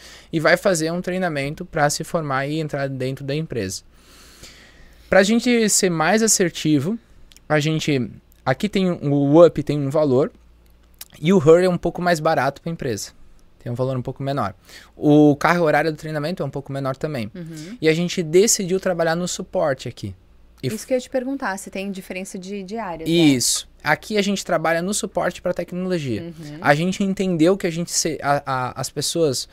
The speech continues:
Speaker 1: porque o nosso grande medo, né, nesse processo, muitas empresas nos procuram pra questão afirmativa de P C D,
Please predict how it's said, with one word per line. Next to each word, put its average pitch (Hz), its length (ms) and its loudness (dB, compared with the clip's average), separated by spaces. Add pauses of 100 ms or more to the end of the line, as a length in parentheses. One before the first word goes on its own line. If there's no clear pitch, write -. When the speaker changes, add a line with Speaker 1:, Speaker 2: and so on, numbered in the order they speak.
(220)
Speaker 1:
porque - 120 -4
o 175 40 4
nosso 202 260 2
grande 185 240 -2
medo, 135 400 -4 (480)
né, 131 140 -2
nesse 139 240 -2
processo, - 640 0 (480)
muitas 202 300 2
empresas 170 340 0
nos 156 180 -4
procuram 123 580 0 (280)
pra 127 100 -2
questão 135 380 -4
afirmativa 135 760 -2
de 113 100 -6
P 123 160 -6
C - 160 -4
D, 117 240 -2